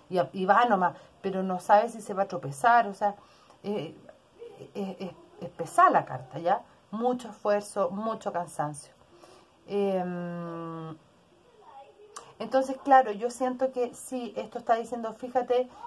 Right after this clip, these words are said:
que con esta persona, mientras él no tenga resuelta esta cuestión, eh, para ti siempre va a ser como una carga esta cosa. ¿Ya? O sea, entonces, está súper bien lo que tú hiciste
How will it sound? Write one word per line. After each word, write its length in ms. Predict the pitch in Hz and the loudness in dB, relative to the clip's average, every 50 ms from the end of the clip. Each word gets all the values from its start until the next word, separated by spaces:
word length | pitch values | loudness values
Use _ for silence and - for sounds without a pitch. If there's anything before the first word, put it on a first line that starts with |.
| - - | -16 -12
que 100 | - 233 | -10 -4
con 200 | 208 226 233 240 | -2 -2 -2 -2
esta 220 | 240 - - 262 262 | -4 4 4 4 4
persona, 440 | 247 240 - - 277 254 214 196 185 | 4 -4 -2 0 2 4 4 4 0
mientras 500 | 226 233 254 262 262 - 277 262 269 277 | -2 0 0 0 0 0 -4 -4 0 2
él 180 | 349 359 370 | 2 2 4
no 140 | 370 370 370 | 2 2 0
tenga 240 | 370 370 359 349 349 | 0 0 4 4 4
resuelta 420 | 349 330 320 - 349 320 320 330 | 4 4 0 0 -2 0 0 -2
esta 160 | 311 320 339 | 0 0 0
cuestión, 480 | 320 311 285 - - 220 185 190 196 208 - _ _ _ _ _ _ _ _ _ _ _ _ _ _ _ - _ - - - _ _ _ - | 0 0 -4 -4 -4 -6 -6 -6 -6 -10 -16 _ _ _ _ _ _ _ _ _ _ _ _ _ _ _ -20 _ -20 -20 -20 _ _ _ -10
eh, 920 | - 214 214 214 214 208 208 202 202 196 196 196 190 190 185 185 180 175 - - - - _ _ | -6 -4 -2 -2 0 0 2 2 2 4 2 2 2 0 0 -2 -2 -4 -6 -10 -20 -20 _ _
para 280 | - 254 247 247 247 - | 4 4 4 4 2 2
ti 140 | 311 330 330 | -2 -2 -2
siempre 340 | - 349 330 320 320 320 | -2 -2 -4 -2 2 4
va 100 | 311 302 | 4 4
a 40 | 285 - | 4 2
ser 180 | - 311 302 | 0 -2 -2
como 220 | - 311 277 285 285 | -2 -2 0 0 2
una 160 | 277 277 269 | 2 2 4
carga 260 | 285 277 277 226 214 | 4 4 4 2 -4
esta 200 | 196 - 202 190 | -4 -4 -6 -4
cosa. 340 | - 190 175 - - - - _ _ _ _ _ _ - - - - - - - | -4 -8 -10 -10 -16 -20 -20 _ _ _ _ _ _ -20 -20 -20 -20 -20 -20 -10
¿Ya? 200 | 190 220 226 226 | -2 2 2 2
O 40 | 226 | 2
sea, 140 | - 240 214 | 0 -6 -6
entonces, 280 | 202 262 262 254 254 - | -2 -2 -2 -2 -2 -6
está 180 | - - 269 262 | -4 -2 -2 -2
súper 320 | - 302 269 277 311 302 | -2 -4 0 0 0 2
bien 180 | 302 320 320 302 | 2 0 2 2
lo 100 | 262 208 | 2 0
que 80 | 214 | 0
tú 100 | 190 190 | -6 -8
hiciste 440 | 190 - - 131 131 - - - | -12 -12 -12 -16 -16 -16 -16 -18